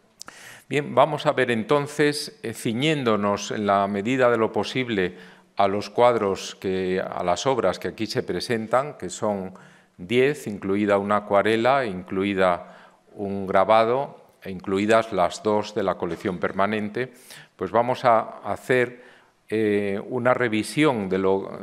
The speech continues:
de lo que sugieren estas obras,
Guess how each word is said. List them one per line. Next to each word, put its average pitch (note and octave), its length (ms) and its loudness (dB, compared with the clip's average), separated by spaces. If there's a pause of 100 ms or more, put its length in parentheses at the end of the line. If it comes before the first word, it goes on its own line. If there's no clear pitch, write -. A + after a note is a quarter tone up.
de G#2 180 -4
lo G2 140 -2
que A2+ 100 -4
sugieren A2+ 720 -2 (280)
estas A2+ 440 0
obras, C3 600 0